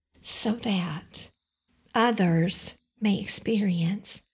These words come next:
the graciousness of God and that God is given all the glory. Y'all, I will save those stories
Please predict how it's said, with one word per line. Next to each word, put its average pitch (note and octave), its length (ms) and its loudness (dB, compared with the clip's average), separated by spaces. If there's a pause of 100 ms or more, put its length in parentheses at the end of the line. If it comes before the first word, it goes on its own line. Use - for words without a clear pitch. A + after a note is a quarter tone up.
(300)
the G#3+ 120 -4
graciousness A3+ 920 2
of C#4+ 160 -2
God E3 560 2 (1000)
and F3+ 160 6
that F#3+ 220 0
God F3 720 4
is F#3+ 240 4
given E3+ 580 4 (400)
all E3 580 2 (200)
the F#3+ 80 2
glory. F3+ 560 -6 (1800)
Y'all, F#3+ 500 0
I G3 120 2
will G3 180 0
save G#3+ 1080 2 (1700)
those F#3 240 4
stories C#4 1120 0